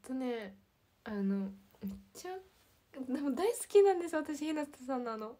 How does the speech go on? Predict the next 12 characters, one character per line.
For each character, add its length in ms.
お 100
顔。 440
そ 140
し 140
て、 420
あ 140
の 100
ね、 360
私、 280
本 240
当 120
に、 440